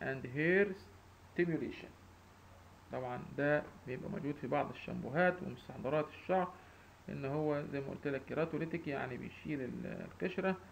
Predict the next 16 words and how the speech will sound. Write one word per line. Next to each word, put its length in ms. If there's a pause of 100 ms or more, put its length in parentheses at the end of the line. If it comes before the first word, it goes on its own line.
(220)
وفي 180
نفس 240
الوقت 280 (120)
هير 240 (100)
stimulation. 680 (840)
يا 80
ريت 120
آخر 300
سلايد. 840
لسه، 240 (180)
لسه. 180 (1160)
في 120
بعد 240
كده 280
الكيميكال 520
تيست 240